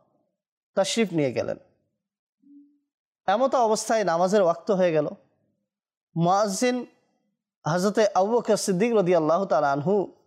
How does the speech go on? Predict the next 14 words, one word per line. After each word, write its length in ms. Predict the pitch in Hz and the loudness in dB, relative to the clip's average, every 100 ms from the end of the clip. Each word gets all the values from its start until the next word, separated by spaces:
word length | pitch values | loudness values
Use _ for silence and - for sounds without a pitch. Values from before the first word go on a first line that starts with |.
| _ _ _ _ _ - | _ _ _ _ _ -2
এর 200 | 196 170 | -2 2
দরবারে 500 | 180 180 208 190 196 - _ _ _ _ _ _ _ _ | 0 2 2 0 -4 -10 _ _ _ _ _ _ _ _
উপস্থিত 480 | 208 202 302 - 233 | -4 -2 -2 0 2
হয়ে 180 | 220 196 - | 2 2 0
আরজ 280 | 151 208 - | 0 0 -2
করল, 300 | 165 113 - _ _ _ _ _ - | -4 -2 -6 _ _ _ _ _ -4
"আপনি 360 | 147 - 208 | -4 0 -2
কি 220 | - 208 | 0 0
নামাজ 400 | 165 139 160 175 - _ _ _ _ _ _ | 2 2 0 -2 -6 _ _ _ _ _ _
পড়িয়ে 280 | 202 214 269 | 0 2 2
দিবেন 320 | 269 262 156 123 _ _ _ _ | 2 2 0 -4 _ _ _ _
তথা 200 | 185 214 | -4 -2
ইমামতি 520 | 185 180 202 240 240 | 0 0 0 -2 -2
করবেন 380 | 240 269 240 - | 0 0 0 -2